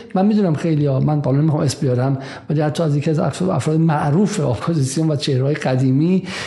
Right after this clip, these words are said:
که دو هفته که بی بی سی بهش زنگ نمی‌زد دستش می‌لرزید، چون فکر می‌کرد که دیگه واقعاً هم اهمیت سیاسیش از دست رفته،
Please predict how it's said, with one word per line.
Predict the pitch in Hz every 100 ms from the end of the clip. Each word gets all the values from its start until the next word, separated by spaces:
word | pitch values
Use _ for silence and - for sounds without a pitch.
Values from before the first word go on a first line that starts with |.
| -
که | - 175 165
دو | 147 208
هفته | 220 196 - 160
که | 160
بی | 156
بی | 147
سی | 170
بهش | 160
زنگ | 143 156 160
نمی‌زد | 160 156 202
دستش | 202 208 220 233
می‌لرزید، | 269 175 120 117
چون | 110 175
فکر | 190
می‌کرد | 190 190 190
که | - 202 196 196 - -
دیگه | 165 208
واقعاً | 190 190 208 226 190 170 202 196 190
هم | 143 185 208
اهمیت | 160 165 160 185
سیاسیش | 196 196 160 190 240
از | 190
دست | 190 -
رفته، | 175 - 180